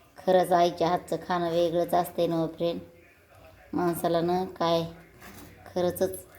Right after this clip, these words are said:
तर हा का, ह्याच्यात टाकून देते मी सगळं. तर हा का फ्रेंड, आता भाजीमध्ये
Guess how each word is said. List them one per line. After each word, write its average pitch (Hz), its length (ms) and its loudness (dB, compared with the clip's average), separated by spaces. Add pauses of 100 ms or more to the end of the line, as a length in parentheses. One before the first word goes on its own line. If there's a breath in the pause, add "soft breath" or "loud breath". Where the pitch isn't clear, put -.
(240)
तर 165 80 -2
हा 160 160 -2
का, 160 140 -6
ह्याच्यात 160 560 -6
टाकून 165 340 -2
देते 165 220 -6
मी 151 120 -2
सगळं. 160 420 -4 (680)
तर 170 100 2
हा 175 160 4
का - 120 -2
फ्रेंड, 175 300 4
आता 165 180 2
भाजीमध्ये 175 640 2